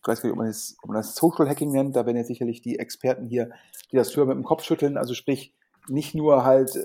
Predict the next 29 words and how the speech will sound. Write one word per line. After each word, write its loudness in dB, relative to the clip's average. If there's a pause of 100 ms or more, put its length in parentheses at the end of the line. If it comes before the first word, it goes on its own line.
ähm, 2 (160)
jetzt -6
über 4
Sicherheitslücken 0
in -4
irgendwelchen, -4
ähm, -6 (440)
Softwarelösungen 2 (240)
sozusagen 4
eine 0
Firma 2
zu -8
schaden, 4
sondern -2
halt -2
durch -4 (560)
i-, -10
intelligentes 0 (260)
Telefonieren, 0
durch -2
vielleicht 2
auch 0
Phishing -2
auf -2
eine -4
Person 0 (380)
da 4
reinzukommen. 2
Und -8